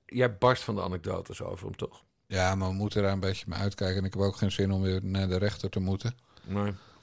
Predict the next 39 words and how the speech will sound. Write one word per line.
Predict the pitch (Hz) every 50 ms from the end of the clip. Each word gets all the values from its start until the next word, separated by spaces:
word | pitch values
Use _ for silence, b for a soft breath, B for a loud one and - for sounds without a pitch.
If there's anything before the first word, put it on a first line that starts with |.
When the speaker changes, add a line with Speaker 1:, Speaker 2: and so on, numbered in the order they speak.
| B B
Speaker 2:
Dus | - 98 90
ik | 95 -
ga | - - 104
het | 95 -
niet | - 104 101 -
over | 104 104 98 101 92
de | 101 101 101 101 98
Vondelpark, | - - - 104 107 107 107 104 104 101 - - 101 98 104 98 - - -
eh, | 104 95 95 98 95
villa | 95 - - 107 104 101 101 101
van | 98 107 98 95
Jan | 92 98 95 92
Driessen | 92 98 98 104 101 - - 95
hebben | 95 98 98 92 95 92 90 90
en | 95 95 95 98
alle | 90 95 98 101
geruchten | - - 95 101 104 101 - - 90
die | 90 90 85
daarover | 90 90 98 107 107 107 107 107 104 107
de, | 101 101 101 101 101 101 98
de | 95 98 101
ronde | 104 107 107 104 98 95
doen. | - 101 107 117 120 113 104
En | 90 92 92
over | 92 90 90 - - 90
Frits, | - - - - 98 92 - - - - -
eh, | 90 90 87 90 90
Hufnagel | 87 104 101 - - 98 95 92 95 95 92 - 92 92 92 92
en, | 92 92 92 90 85 -
en | - 98 98
al | 85 92 95 90
die | 92 90
andere | 95 98 95 98 95 92
homo-vriendjes | 95 95 95 95 92 92 - 101 98 95 95 - - - 95
uit | 92 95
de | - 98
V | - 98 95 92
V | - 101
D. | 92 92 92 107 120 -